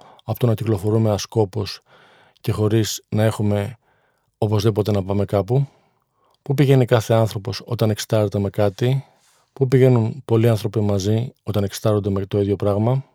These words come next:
Πού πηγαίνουν με την καρδιά τους γεμάτη; Γενικότερα, πού πηγαίνουμε όλοι μαζί; Πού πηγαίνουν οι οικοκύριδες και πού οι απόκληροι; Πού πηγαίνουν οι γνωστικοί και πού οι τρελοί; Και να, ο τρελός περιοχής,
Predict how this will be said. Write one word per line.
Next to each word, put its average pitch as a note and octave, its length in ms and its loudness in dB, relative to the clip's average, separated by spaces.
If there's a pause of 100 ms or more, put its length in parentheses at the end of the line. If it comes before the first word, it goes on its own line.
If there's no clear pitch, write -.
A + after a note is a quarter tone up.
(440)
Πού C3+ 120 -2
πηγαίνουν B2 360 6
με A2 80 2
την G#2 80 -8
καρδιά G#2+ 260 2
τους F#2+ 140 -6
γεμάτη; G2+ 640 -2 (480)
Γενικότερα, A#2+ 720 2
πού D3 100 2
πηγαίνουμε A#2+ 440 4
όλοι G2+ 140 2
μαζί; F#2+ 600 -4
Πού B2+ 120 -2
πηγαίνουν A#2 360 4
οι - 20 2
οικοκύριδες A2+ 840 0
και G#2+ 140 -4
πού B2 140 0
οι A#2 80 4
απόκληροι; F#2+ 720 -2 (400)
Πού A#2 140 -2
πηγαίνουν A#2 300 2
οι A#2 40 2
γνωστικοί A2+ 760 -2
και G#2+ 140 -4
πού A2+ 120 0
οι A2 60 2
τρελοί; G2+ 540 -2 (360)
Και G#2 140 -4
να, A2 340 2 (300)
ο A2+ 140 -4
τρελός A2+ 400 2
περιοχής, G#2+ 720 -2